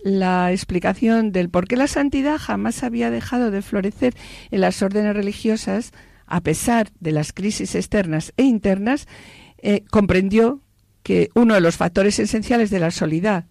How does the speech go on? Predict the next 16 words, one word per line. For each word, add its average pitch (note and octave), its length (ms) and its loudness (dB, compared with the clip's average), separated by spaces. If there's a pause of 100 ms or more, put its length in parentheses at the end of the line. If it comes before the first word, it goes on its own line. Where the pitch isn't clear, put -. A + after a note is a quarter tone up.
(200)
perdón, F#3+ 340 -2
de F3+ 80 -2
la E3+ 100 -2
solidez F3+ 600 -2 (500)
y D#4+ 80 4
de A#3+ 100 4
la F#3+ 120 4
vitalidad F3+ 500 4
de A3 60 6
estas A3+ 260 -2
órdenes, B3+ 380 0
¿cuál G3 240 -2
era? G#3+ 320 -4
La D3+ 160 -4
regla. D3 400 -6 (840)
Entonces, G#3 880 0